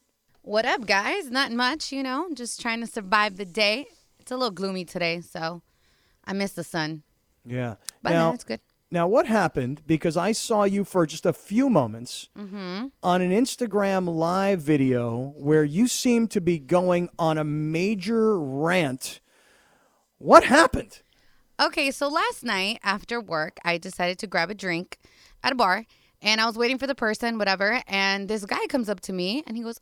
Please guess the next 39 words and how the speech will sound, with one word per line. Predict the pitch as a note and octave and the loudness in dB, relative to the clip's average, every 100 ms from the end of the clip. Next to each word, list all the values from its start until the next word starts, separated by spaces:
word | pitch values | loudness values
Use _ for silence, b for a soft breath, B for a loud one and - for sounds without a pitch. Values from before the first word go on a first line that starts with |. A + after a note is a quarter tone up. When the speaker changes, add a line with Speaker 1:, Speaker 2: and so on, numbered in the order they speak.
| - | -6
Speaker 1:
"Oh | F4 G4 | -6 -4
my | F#4+ E4+ | -6 -6
God, | D#4+ E4 D4+ | -4 -4 -4
your | C4 | -6
hair | A3 A#3 B3 | -6 -6 -4
is | B3+ A3 | -4 -4
really | B3 B3+ | -6 -6
cute. | - - F#4+ E4+ F3 | -10 -6 -2 -2 -2
It's | - | -8
super | - A#3+ A3+ A#3+ | -12 -10 -8 -8
curly. | - A3 G#3+ A3 A3 B B B B | -4 -4 -2 -2 -4 B B B B
I've | - G3 | -8 -6
been | G#3 | -6
trying | A#3 A#3+ | -2 -2
to | B3 | 0
get | A#3+ G#3 | -2 0
mine | G#3 G#3 | -4 -4
like | G#3 G3 | -4 0
that." | G#3 - E3 | 0 0 0
But | D4 D#4 G#3+ - b b b | 4 4 4 -2 b b b
that | - A#3+ | -2 0
wasn't | C#4+ F#4+ F#4 | 0 0 0
the | D4 | 0
rant | G#3+ G#3+ A3+ G3+ - | 2 2 2 0 -2
that | F#3 | -2
I | |
was | F3 F3 | -2 -2
going | G#3+ A#3+ | -2 -2
on. | E3+ D#3+ | -4 -6
It | G3 | -6
was | G#3+ | -2
the | A3 | -2
fact | - C#4 D#4+ | -2 -4 -2
that | C4+ | -6
he | B3 | -6
tried | - A#3+ A3 | -4 -4 -4
to | E3+ | -6
touch | - B3 - - | -4 -4 -4 -6
me. | F3+ | -6